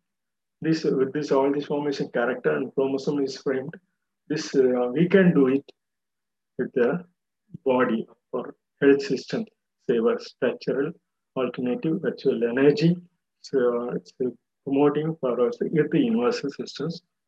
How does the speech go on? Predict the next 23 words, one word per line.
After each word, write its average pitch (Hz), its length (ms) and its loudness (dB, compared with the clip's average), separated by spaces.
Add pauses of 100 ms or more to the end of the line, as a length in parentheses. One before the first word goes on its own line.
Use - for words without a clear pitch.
(100)
in 123 320 -6 (320)
the 120 180 -4 (140)
everyday 120 320 0
walk 113 320 -6
of 110 180 -4
our 113 220 -4
life. 110 80 -8 (720)
Uh, 110 240 -10 (140)
with 120 140 -8
this, 123 200 -2
I 120 100 2
am 117 240 -2
con-, 127 420 -6
I'm, 123 260 -18 (360)
I'm 123 180 -18
concluding 139 680 0
this, 127 260 -4 (100)
my 131 160 -6
speech - 440 0
on, 135 220 -4 (460)
uh, 120 160 -4
cross 143 320 6
stick, 160 240 4